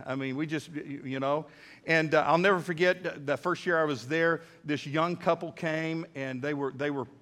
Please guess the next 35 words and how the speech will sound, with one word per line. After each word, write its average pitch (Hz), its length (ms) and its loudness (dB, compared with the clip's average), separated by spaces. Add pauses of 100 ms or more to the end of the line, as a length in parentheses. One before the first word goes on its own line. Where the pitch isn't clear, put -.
(220)
prof-, - 280 -8
young 151 260 -2
professionals, 143 720 -6
really 143 320 -2
dressed 147 480 -6
nice, 143 360 -2
had 131 140 -6
a - 480 -20
couple 156 280 0
little 143 200 0
kids, 147 500 -2 (340)
and, 135 320 -2
uh, 123 260 0
r-, 143 260 -8 (180)
r-, - 20 -10
I 160 120 6
was 170 120 2
just 147 160 -6
so 156 120 2
delighted 131 440 2
to 110 60 -4
have 131 240 0
them. 120 120 -8
I 98 60 -10
thought, 117 180 -10
"Man, 139 200 -4
this 147 180 -8
is, 123 60 -12
this 143 180 -10
is - 60 -18
gonna 147 160 -6
be 120 80 -6
an 107 120 -10
awesome 131 360 -2
couple, 135 500 -4